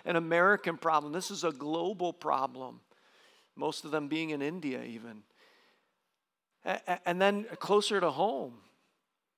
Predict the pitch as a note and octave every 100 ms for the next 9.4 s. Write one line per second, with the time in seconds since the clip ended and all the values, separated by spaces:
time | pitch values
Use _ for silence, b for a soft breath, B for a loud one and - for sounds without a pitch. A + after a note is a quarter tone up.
0 | _ _ - A2+ A2 B2+ - D3+ D3+ D3
1 | C#3+ C#3+ B2+ C#3+ D3+ D#3 D#3 - - -
2 | C#3 C3+ - D3 C#3+ D#3 C#3+ C3 C#3 B2
3 | B2+ A#2+ B2+ B2 A#2+ B2 - D3+ D3 -
4 | E3 C#3+ D3 D3 C#3+ - A#2+ A#2 A#2+ A2+
5 | - - C#3 B2 - A#2 A2+ A2 _ _
6 | _ _ _ _ _ _ _ _ _ _
7 | _ _ _ _ C3+ B2+ C3 - C3+ -
8 | _ _ _ - - D3+ D3 D3 - D3
9 | B2+ A#2 A2